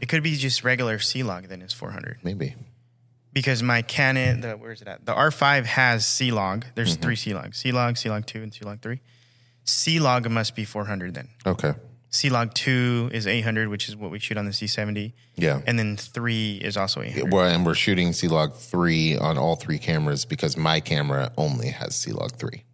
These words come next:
Speaker 1: Correct.
Speaker 2: Right.
Speaker 1: Yeah, so, oh yeah, that's why we're doing C-Log three, is because
Speaker 2: Right.
Speaker 1: yours had C-Log three. Plus, at the end of the day, like, this is pretty contained. We're not getting the sun moving around.
Speaker 2: Yeah.
Speaker 1: <clears throat> And so we'll, we'll see how, how,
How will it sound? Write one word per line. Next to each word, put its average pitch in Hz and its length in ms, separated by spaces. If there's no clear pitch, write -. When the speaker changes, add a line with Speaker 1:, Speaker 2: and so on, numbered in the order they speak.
Speaker 1:
Correct. - 500
Speaker 2:
Right. - 120
Speaker 1:
Yeah, 101 260
so, 98 440
oh 160 100
yeah, 185 160
that's 123 240
why 131 240
we're 123 140
doing 107 240
C-Log 95 340
three, 147 160
is - 80
because 85 220
Speaker 2:
Right. 117 60
Speaker 1:
yours 127 160
had 127 160
C-Log 117 340
three. 123 180
Plus, 147 340
at 127 160
the 139 100
end 151 80
of 151 60
the 135 80
day, 123 200
like, 117 180
this 120 160
is 117 100
pretty 120 240
contained. 107 600
We're 117 100
not 110 160
getting 110 200
the 107 80
sun 107 280
moving 107 240
around. 104 440
Speaker 2:
Yeah. 76 200
Speaker 1:
<clears throat> 175 440
And 135 140
so 165 120
we'll, 165 160
we'll 185 180
see 190 280
how, 180 540
how, 147 320